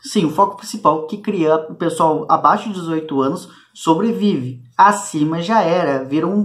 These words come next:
um canibal miolados, miolados, sem cérebro, sem nada. Incrível que pareça. Por isso que eu achei que no começo da série eram zumbis, que iam atacar as crianças, papapá. Mas não, não teve toda essa magia de zumbis na série que você espera desde o começo.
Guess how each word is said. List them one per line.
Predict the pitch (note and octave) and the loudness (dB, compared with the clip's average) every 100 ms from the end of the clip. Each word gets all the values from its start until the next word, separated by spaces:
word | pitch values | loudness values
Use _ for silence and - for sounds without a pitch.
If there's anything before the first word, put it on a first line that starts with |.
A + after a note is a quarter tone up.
| - - | -4 -6
um | G#3 | -2
canibal | A3 G#3+ F3 D3+ G3 - - - _ _ - | 2 2 4 4 4 -2 -14 -20 _ _ -6
miolados, | F#3+ A#3 A#3 G#3 G3+ E3 B2+ | 0 4 6 6 4 2 -4
miolados, | F3+ F#3+ E3 F3 F3+ | -4 0 4 4 2
sem | G3+ G3+ | -8 -6
cérebro, | - D#3 D#3+ | -2 -2 -2
sem | - A3+ | -6 -2
nada. | A3 F3+ C3 - - _ _ G3+ | 4 4 4 -4 -18 _ _ -2
Incrível | A3 G#3+ A3 | 0 2 0
que | - | 0
pareça. | A3 E3+ | 0 0
Por | - B3+ | -2 -4
isso | - | 0
que | |
eu | C4+ | 0
achei | - F#3 | -2 -6
que | |
no | F#3+ | -8
começo | - D#3 C#3 D#3 D3 D3 | -6 -4 -2 -2 -4 -6
da | C#3 | -6
série | C3+ D#3 E3 - - - - | -4 0 0 -2 -12 -14 -4
eram | C#3 C#3 | 2 2
zumbis, | D#3 G#3+ G3+ G3+ G#3 D3 | 2 0 2 4 4 2
que | - | 0
iam | C#3+ | -2
atacar | C#3+ D3 C#3+ | -2 -4 -2
as | C3 | -4
crianças, | - G3 F3 E3+ E3 | -2 0 0 0 -2
papapá. | E3+ E3+ F#3+ - - - - - | 0 2 2 0 -4 -12 -8 0
Mas | F#3 G3 C#3 | 2 2 -2
não, | C3+ F3 D#3+ B2+ | -2 0 0 0
não | C3 D3+ | -2 0
teve | G#3+ G#3+ G#3+ | 2 2 2
toda | G#3 G#3 G#3+ | 2 4 4
essa | G#3 G#3+ G3+ | 0 0 0
magia | F#3+ F3+ D#3+ E3 F3 | 0 -4 -6 -8 -6
de | E3 D#3 | -6 -6
zumbis | D#3+ D3+ C#3+ C#3+ D3+ - - _ - | -4 -4 0 0 -2 -10 -20 _ -6
na | F3+ E3+ | -2 -2
série | - D3 | -2 -6
que | E3 | -6
você | D#3+ D#3 D#3+ | -6 -6 -6
espera | - E3 C#3+ | -6 -4 -2
desde | D3 D3+ | -2 -6
o | - | -2
começo. | G3+ E3 C#3 - | -2 -2 -6 -10